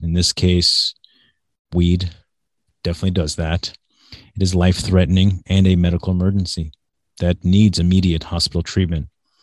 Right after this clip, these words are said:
Recent years, the number of strokes has reduced in the U S, but rates have increased in young adults,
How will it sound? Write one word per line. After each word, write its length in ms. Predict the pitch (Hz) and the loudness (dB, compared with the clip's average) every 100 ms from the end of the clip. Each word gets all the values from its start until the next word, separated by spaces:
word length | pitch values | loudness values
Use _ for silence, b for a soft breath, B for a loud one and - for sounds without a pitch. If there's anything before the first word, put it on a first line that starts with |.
| b b b b b | b b b b b
Recent 360 | 85 90 - 73 | 0 0 0 0
years, 320 | 104 117 113 | 4 6 6
the 80 | 95 | 4
number 340 | 95 107 101 | 4 6 4
of 100 | 90 | 2
strokes 720 | - - - 95 95 - - - _ | 0 -8 -2 2 2 0 -8 -12 _
has 240 | 92 - | -10 -8
reduced 500 | 85 82 120 104 - | -8 0 2 2 -2
in 140 | 90 87 | -4 -2
the 80 | |
U 180 | 85 85 | -2 -2
S, 360 | 82 80 - - _ _ _ _ _ _ _ _ | -2 -4 -6 -10 _ _ _ _ _ _ _ _
but 180 | 87 82 | -4 -2
rates 260 | 87 98 101 | 0 2 2
have 100 | 95 | 0
increased 400 | 92 98 95 92 | 0 0 0 0
in 160 | 92 | 2
young 240 | 98 135 104 | 4 4 2
adults, 320 | 82 73 | 0 -8